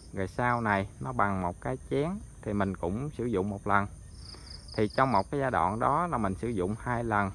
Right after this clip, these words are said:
đối với một cái khu vườn bên mình là nó đủ ha.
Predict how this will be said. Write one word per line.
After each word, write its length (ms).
đối 300
với 140
một 220
cái 100
khu 260
vườn 220
bên 180
mình 160
là 640
nó 100
đủ 320
ha. 240